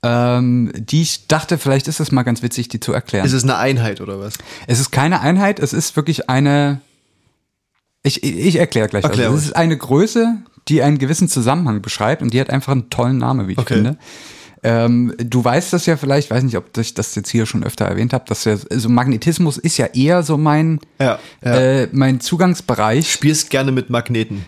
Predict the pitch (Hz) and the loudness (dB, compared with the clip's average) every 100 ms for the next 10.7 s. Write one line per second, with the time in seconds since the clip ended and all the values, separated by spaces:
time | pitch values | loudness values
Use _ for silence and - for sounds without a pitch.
0 | - 131 123 110 101 117 117 98 95 - | -2 -2 0 0 0 2 2 2 -2 -6
1 | - 127 - 131 123 110 110 98 104 - | -2 -2 0 -2 0 0 -2 -2 -4 -2
2 | 98 98 92 98 - 90 95 98 - - | 0 0 -2 -4 -4 -6 -6 -8 -8 -8
3 | - - 101 98 - 113 107 - 143 170 | -8 -8 -8 -10 -6 -2 -2 -2 -2 -2
4 | 160 139 139 143 143 147 147 147 147 135 | 2 2 4 2 2 2 2 2 2 -2
5 | - - - - - 156 147 147 151 147 | -8 -20 -20 -20 -4 2 4 4 2 0
6 | - - - 131 131 131 131 131 214 - | -6 -6 0 0 2 0 0 0 -2 -2
7 | - 143 - 208 - 143 143 120 113 170 | -2 -2 0 -2 -2 0 2 2 2 2
8 | 220 196 151 131 120 139 185 147 147 - | 2 0 0 -2 0 2 2 2 0 -2
9 | - 104 123 151 - - 127 120 113 - | -4 0 0 -2 -8 -4 0 2 0 -2
10 | 147 - 156 - 107 104 101 | -4 -2 -2 -2 -6 -8 -10